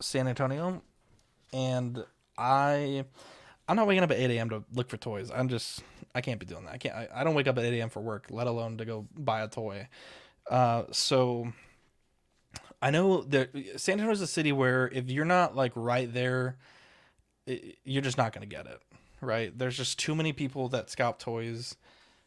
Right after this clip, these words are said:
and it's frankly annoying. And so I, um, Manny had given me a lead of some of the Targets that may have. I really just wanted the Toby, at least for now, 'cause I have the other ones on pre-order at GameStop.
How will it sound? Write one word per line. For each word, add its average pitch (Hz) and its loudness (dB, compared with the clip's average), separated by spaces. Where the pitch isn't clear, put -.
and 131 2
it's 123 -2
frankly 139 -2
annoying. 110 -4
And 131 -2
so 123 0
I, 135 4
um, 110 -2
Manny 170 2
had 208 -2
given 151 2
me 175 0
a 143 2
lead 127 -4
of 123 -8
some 135 -2
of 131 0
the 123 0
Targets 127 -2
that 113 -4
may 120 -4
have. 123 -8
I 143 6
really 214 6
just 190 -4
wanted 160 2
the - -2
Toby, 113 -2
at 135 4
least 185 6
for 143 2
now, 123 4
'cause 127 0
I 143 6
have 151 4
the 135 6
other 123 2
ones 127 2
on 110 -2
pre-order 117 -2
at 101 -4
GameStop. 120 -2